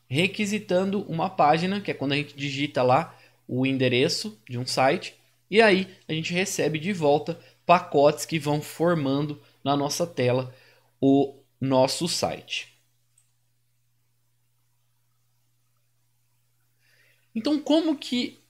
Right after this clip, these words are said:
funciona, né? Como que é essa apresentação?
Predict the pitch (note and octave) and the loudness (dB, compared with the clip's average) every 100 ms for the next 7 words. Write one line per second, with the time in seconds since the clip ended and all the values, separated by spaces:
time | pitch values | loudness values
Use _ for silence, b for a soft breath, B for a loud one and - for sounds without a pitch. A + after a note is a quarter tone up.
0 | _ - B3+ C#4+ C4 - F#3+ B3+ G#3+ G3 | _ -6 -2 -2 -2 -2 2 2 2 0
1 | A3 A#3 B3 G3 F#3+ F3+ A3+ G#3+ B3 - | 0 -2 -2 0 0 0 -2 -2 -2 0
2 | A3 A3 A3 A3 A3+ A3 - A#2 G#2+ | 2 2 2 0 0 0 0 -2 -2